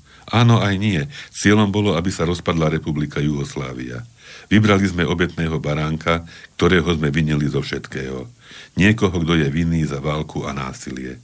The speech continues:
Srbsko bolo vybrané preto, že je svojím spôsobom akýmsi pokračovateľom Jugoslávie. Potom ďalej hovorí o Srebrenici a otázka je,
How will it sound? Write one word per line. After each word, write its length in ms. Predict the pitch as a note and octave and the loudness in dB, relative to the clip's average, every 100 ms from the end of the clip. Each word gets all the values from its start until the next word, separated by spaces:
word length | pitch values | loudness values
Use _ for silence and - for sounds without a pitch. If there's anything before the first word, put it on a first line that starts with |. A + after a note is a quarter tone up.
| _ - - - - | _ -20 -20 -16 0
Srbsko 400 | A#2+ A#2 - F2+ | 4 4 2 2
bolo 180 | G2 E2 | 4 4
vybrané 400 | F2+ E2+ D#2+ D2 | 2 2 2 0
preto, 480 | D#2+ E2 E2 D#2+ D#2+ - - | -2 -4 -2 -2 -4 -12 -10
že 160 | - F2 | 0 2
je 100 | - | 2
svojím 320 | - F3+ D#2 | 0 0 0
spôsobom 680 | C#3+ - D#2 - - C#3+ C#3+ - - | -2 -6 -6 -4 -2 -2 -2 -6 -4
akýmsi 400 | D#2+ D#2+ D#2 - | -2 0 0 0
pokračovateľom 880 | C#2+ C#2 C#2 C2 - C2+ C2+ C#2+ C2 C2 | -2 -2 -4 -6 -6 -8 -8 -8 -8 -8
Jugoslávie. 720 | C2 C2 - B1 A#1+ A#1+ B1 - - - - - - - - - | -8 -8 -8 -10 -10 -12 -12 -14 -20 -20 -20 -20 -20 -20 -18 -4
Potom 240 | - A#2 | 0 4
ďalej 320 | F2 F#2 F2 D#2 | 4 6 4 2
hovorí 340 | E2+ E2 D#2+ C#2+ | 0 0 0 -2
o 80 | |
Srebrenici 800 | - F2 F2 F#2 F2+ F#2 - F#2 | -4 -2 2 2 2 0 0 0
a 160 | E2 D2+ | 2 0
otázka 560 | D2 D2+ D#2 D2+ - D#2+ | -2 -2 -2 -4 -2 0
je, 160 | D#2 | 0